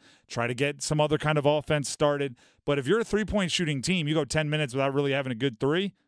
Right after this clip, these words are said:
you're gonna start taking bad threes, right? And that's where North Carolina, to me, is, is really stepping it up.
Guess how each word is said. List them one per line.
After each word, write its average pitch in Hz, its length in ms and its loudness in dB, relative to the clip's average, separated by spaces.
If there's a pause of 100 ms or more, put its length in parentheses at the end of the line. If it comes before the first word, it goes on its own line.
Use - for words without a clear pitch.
(160)
you're 117 80 0
gonna 165 80 0
start 202 220 0
taking 170 220 2
bad 160 300 0
threes, 101 360 -8 (1000)
right? 135 120 0
And 131 120 -4
that's 180 240 2
where 180 160 2
North 151 240 -2
Carolina, 135 440 0
to 117 160 -8
me, 139 440 -2 (340)
is, 131 220 -2
is 127 240 -4
really 147 280 0
stepping 143 420 -2
it 110 80 -2
up. 131 200 -4